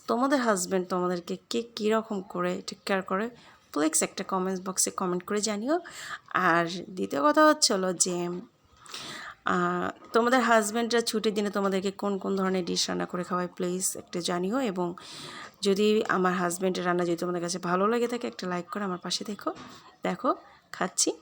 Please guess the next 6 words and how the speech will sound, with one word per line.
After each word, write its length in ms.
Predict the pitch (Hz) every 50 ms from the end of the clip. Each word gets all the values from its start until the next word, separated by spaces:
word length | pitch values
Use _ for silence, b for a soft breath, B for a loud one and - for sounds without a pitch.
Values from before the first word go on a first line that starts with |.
| b b b b b _ _ _ - -
So 80 | 185 185 -
খেয়ে 240 | - - 240 254
দেখি 200 | 240 247 240 233
কেমন 340 | 220 - 214 208 208 214 208
লাগছে। 460 | 208 208 202 - - - 254 269 339 359 - B B B B B B B B B B _ _ - - _ _ _ _ _ _ _ _ - - - - - - - - - - - - - - - _ _ -
উম, 960 | 190 202 208 208 214 220 220 220 226 233 233 240 254 262 269 277 277 269 -